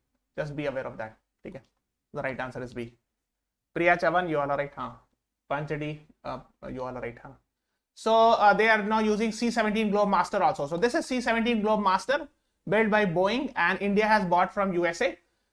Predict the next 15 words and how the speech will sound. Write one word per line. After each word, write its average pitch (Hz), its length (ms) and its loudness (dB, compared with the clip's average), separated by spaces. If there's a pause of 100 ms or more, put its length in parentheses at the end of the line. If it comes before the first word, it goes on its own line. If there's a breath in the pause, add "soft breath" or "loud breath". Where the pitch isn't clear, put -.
Similarly, 233 520 2
India, 233 360 2
uh, 202 160 2
we 220 80 0
use 226 320 0
this 233 200 4
also, 190 260 2
C 226 200 -4
one 208 220 4
thirty 208 300 -2
J 208 220 -2
built 190 300 0
by 196 120 0
Lockheed 180 420 0
Martin. 185 420 -2